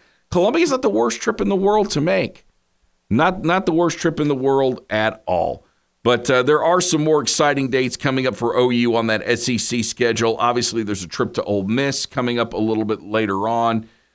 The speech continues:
Um, the O U Texas game. I was looking to see if the O U Texas game had been set yet.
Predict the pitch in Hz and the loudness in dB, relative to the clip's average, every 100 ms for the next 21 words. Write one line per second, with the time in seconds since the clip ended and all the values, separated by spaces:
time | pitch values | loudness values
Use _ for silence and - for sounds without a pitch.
0 | _ _ 101 104 104 98 104 107 135 135 | _ _ 0 2 2 0 -2 0 0 0
1 | 120 - 143 135 - 131 - 135 127 123 | -2 -2 -2 0 -2 -6 -4 -2 -2 -2
2 | 120 110 - _ _ _ _ 110 190 285 | -2 -6 -12 _ _ _ _ -4 -2 -2
3 | 226 - 139 120 107 113 120 98 - - | -2 -4 -6 -8 -8 -6 -4 -6 -12 -14
4 | 160 - 101 - 90 85 82 78 80 78 | -12 -12 -14 -12 -10 -10 -12 -14 -16 -16
5 | - 85 73 - 87 76 71 | -14 -12 -12 -14 -12 -10 -12